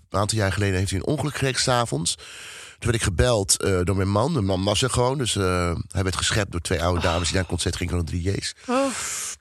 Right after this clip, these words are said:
Speaker 1: Die vrouw ontkende het ook. Dat was in, in de, in de negentig, geloof ik, eind tachtig. Eh, en toen zat ik in Middelburg. Ik ben nog nooit zo snel thuisgekomen vanuit Middelburg naar huis om, eh, om, om, je schrik je natuurlijk de tering.
Speaker 2: Tuurlijk.
Speaker 1: Het werd ook na de voorstelling pas gezegd, geloof ik.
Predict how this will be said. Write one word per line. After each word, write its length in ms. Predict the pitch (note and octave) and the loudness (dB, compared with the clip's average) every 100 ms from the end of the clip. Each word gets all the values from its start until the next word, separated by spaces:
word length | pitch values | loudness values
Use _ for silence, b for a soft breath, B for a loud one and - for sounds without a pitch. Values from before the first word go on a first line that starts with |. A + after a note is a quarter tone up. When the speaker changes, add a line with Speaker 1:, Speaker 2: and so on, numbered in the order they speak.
| _ | _
Speaker 1:
Die 120 | - | -6
vrouw 140 | F#2 | -2
ontkende 420 | F2 F2 - F#2 G#2+ | -2 -2 0 2 2
het 120 | G#2+ | 2
ook. 200 | G#2+ C#3+ | 0 0
Dat 100 | - | -4
was 160 | E2 D#2 | -2 -2
in, 80 | |
in 400 | D2 D#2 E2 - | -2 0 0 0
de, 100 | D#2+ | -2
in 120 | - F2 | -2 -2
de 80 | |
negentig, 400 | E2+ D2 - - | 0 -2 -2 -2
geloof 160 | - E2 | -2 -2
ik, 60 | - | 0
eind 160 | E2+ D#2+ | -2 0
tachtig. 540 | E2+ - - - - _ B B B B B B B B | -2 -2 -6 -8 -10 _ B B B B B B B B
Eh, 260 | - B2+ B2 | 0 2 2
en 180 | D3+ D3+ | 0 -2
toen 280 | - - A#2 | -6 -6 -2
zat 120 | D3+ | 0
ik 60 | |
in 80 | C3 | 0
Middelburg. 380 | C#3 D#3 D#3+ D#3+ | 0 0 0 0
Ik 80 | C3+ | 0
ben 80 | C3 | 0
nog 100 | B2+ | 2
nooit 140 | C3 | 0
zo 80 | C3 | 0
snel 320 | B2+ C3+ A2+ - | 0 0 0 -4
thuisgekomen 1000 | - A#2+ B2+ - - G#2+ G#2 G#2 G2 F#2+ | 0 2 2 0 0 0 2 0 0 0
vanuit 260 | G2 F#2+ F#2+ | 0 0 0
Middelburg 320 | G#2 G2+ F#2+ | 0 0 0
naar 80 | G2+ | 2
huis 280 | G2 F#2 F#2 | 2 0 -2
om, 320 | G2 F#2+ F#2 | -2 -2 0
eh, 160 | F2 E2 | 0 0
om, 160 | F#2 - | -4 -4
om, 200 | A2 G#2 | -4 -4
je 140 | G#2 | -4
schrik 220 | G2 B2 - | -2 -2 -2
je 60 | |
natuurlijk 340 | G#2 F#2 G2+ - - | -4 -4 -6 -8 -4
de 80 | |
tering. 200 | A#2+ A3 | 0 2
Speaker 2:
Tuurlijk. 320 | A3+ C#3+ C3+ - _ | 2 0 -6 -12 _
Speaker 1:
Het 100 | - | -8
werd 120 | G2+ | -4
ook 80 | G2 | -2
na 200 | G#2 B2 | 2 2
de 60 | B2 | 2
voorstelling 380 | - F2+ F2 - | 0 -2 -2 -2
pas 120 | E2 | -4
gezegd, 280 | - F2+ - | -2 -4 -4
geloof 260 | D2+ D2 - | -4 -4 -6
ik. 160 | - | -12